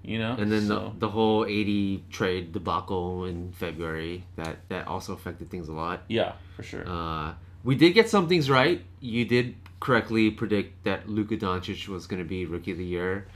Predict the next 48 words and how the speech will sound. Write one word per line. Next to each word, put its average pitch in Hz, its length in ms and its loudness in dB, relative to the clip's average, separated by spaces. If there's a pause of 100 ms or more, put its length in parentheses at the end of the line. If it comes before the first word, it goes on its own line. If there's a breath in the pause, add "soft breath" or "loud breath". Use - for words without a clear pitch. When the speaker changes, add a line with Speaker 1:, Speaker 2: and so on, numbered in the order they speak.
Speaker 1:
That - 100 -6
he 104 200 -4
was 113 220 -2
gonna 113 160 -2
be 110 40 0
the 85 60 4
Speaker 2:
I, 107 340 8
Speaker 1:
truth. 117 500 6
Speaker 2:
I 101 260 2
correctly 104 560 2
predicted 98 500 -2
that 95 260 -2
Giannis 95 420 -2
was 95 140 -6
gonna 95 160 -2
win 90 200 -4
M 87 120 -4
V 95 100 -6
P. 101 360 -4
So - 180 0
we'll 113 200 6
have 139 140 2
to 143 60 -6
do 139 160 4
it 135 40 4
again 139 380 4
this, 123 260 0
Speaker 1:
Yeah. 117 120 4
Speaker 2:
uh, 92 260 2 (680 loud breath)
this 127 200 2
upcoming 135 480 2
season, 127 440 2
which 117 500 2
is, 113 560 4
like 107 220 0
we 107 80 2
said 101 440 0
before, 98 460 0
like, 90 300 -4
the 95 80 -2
most 95 340 -2
wide 92 360 0
open 95 320 -4
N 92 220 -6
B 92 180 -2
A 90 40 -6
season 90 440 -8
that 82 320 -6